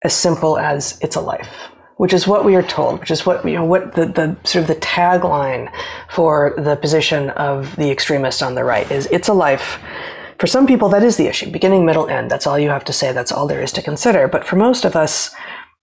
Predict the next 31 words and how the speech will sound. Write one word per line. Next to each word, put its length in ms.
it's, 400
it's 180
not. 440
There's 200
just 320
more 180
to 280
it. 280
And 480
the 240
fact 380
of 260
there 120
being, 480
um, 480
two 580
organisms 600
involved, 680
a 80
pregnant 600
female, 580
in 60
this 160
case 240
of 80
a 60
lemur, 320
or 800
a, 220
a 20
pre-, 260